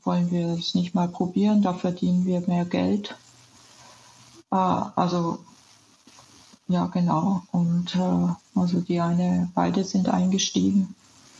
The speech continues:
Eine ist dann bei mir, ja, nach Jahren in Therapie gelandet mit, also hat,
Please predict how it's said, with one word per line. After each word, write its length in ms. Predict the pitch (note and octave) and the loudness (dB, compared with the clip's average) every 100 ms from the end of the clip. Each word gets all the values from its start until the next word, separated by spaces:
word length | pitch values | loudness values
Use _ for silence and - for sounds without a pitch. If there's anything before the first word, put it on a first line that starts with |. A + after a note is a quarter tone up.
| - - _ | -20 -20 _
Eine 560 | G3 - F3+ F3+ F3+ F3 | -2 0 0 0 0 -2
ist 220 | F3 - | -4 -2
dann 340 | F3+ F3 F3 F3+ | 0 0 0 -2
bei 120 | F3+ | 0
mir, 440 | F3 F3+ F3+ F3 - - - - | 0 0 0 -2 -8 -20 -14 -2
ja, 260 | F#3+ G3+ - - | 2 2 -2 -2
nach 240 | G3+ F#3 F3 | -2 2 0
Jahren 400 | F#3 F#3 F#3 F#3+ | 2 2 2 2
in 140 | F#3+ | 0
Therapie 520 | - F3+ F#3 - G3 | 0 0 0 0 0
gelandet 600 | G3+ G3+ G3 F#3+ G3+ G3+ | 2 2 4 4 2 2
mit, 260 | G3 G3 - F3 - - - - - - - - - - - - - - - - - - - - - - _ - | 0 0 -4 -6 -12 -20 -20 -20 -20 -20 -20 -20 -20 -20 -20 -20 -20 -20 -20 -20 -20 -20 -20 -20 -20 -20 _ -4
also 300 | F3 E3+ F3 | -2 -2 -2
hat, 300 | F3 - | -2 -4